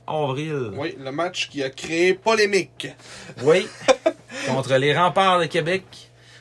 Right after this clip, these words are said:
Speaker 1: Euh, une défaite de six à un. Simon brillait par son absence, euh,
Speaker 2: Oui.
Speaker 1: lors de ce match.
Speaker 2: En fin de, en fin de session, maintenant que tout est terminé, là, t'es en vacances.
Speaker 1: Oui,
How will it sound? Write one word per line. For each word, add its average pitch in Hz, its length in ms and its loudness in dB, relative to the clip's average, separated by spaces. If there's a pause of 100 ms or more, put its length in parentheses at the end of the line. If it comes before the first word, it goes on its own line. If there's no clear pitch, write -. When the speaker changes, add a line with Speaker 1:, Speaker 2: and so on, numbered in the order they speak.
(160)
Speaker 1:
Euh, 110 480 0
une 120 140 -4
défaite 151 320 0
de 143 100 -2
six 165 320 -4
à 160 80 2
un. 180 280 -4 (200)
Simon 147 420 -6
brillait 151 380 -4
par 131 160 -10
son 123 160 -10
absence, 135 540 -10
euh, 98 180 -12 (160)
Speaker 2:
Oui. 135 220 -8
Speaker 1:
lors 101 100 -14
de 101 100 -10
ce - 140 -14
match. 127 300 -10 (420)
Speaker 2:
En 120 180 -10
fin 131 220 -14
de, 123 340 -14
en 117 60 -14
fin - 160 -14
de 131 60 -14
session, 139 340 -10
maintenant 160 200 -6
que 160 60 -18
tout - 200 -16
est 165 100 0
terminé, 156 380 -4
là, 180 120 -8 (600)
t'es - 80 -12
en 131 60 -6
vacances. 135 520 -10
Speaker 1:
Oui, 160 380 0